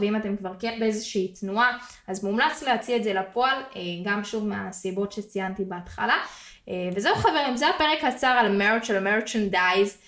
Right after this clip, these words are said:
אה, מקווה שלקחתם ערך, מקווה שאולי אפילו זה פתח לכם את הצ'קרה לעשות איזה משהו משל עצמכם. אני אשמח לראות, אפילו מוזמנים לשלוח לי, אה,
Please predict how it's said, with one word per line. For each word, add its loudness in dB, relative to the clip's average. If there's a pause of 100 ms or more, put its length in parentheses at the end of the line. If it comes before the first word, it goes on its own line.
(260)
אה, 0 (500)
מקווה -2
שלקחתם 0
ערך, -2
מקווה -2
שאולי 4
אפילו 2
זה 2
פתח 0
לכם -2
את -2
הצ'קרה 0
לעשות 2
איזה 0
משהו -4
משל -4
עצמכם. -4
אני -4
אשמח -4
לראות, 0
אפילו -2
מוזמנים -2
לשלוח -4
לי, -8
אה, -8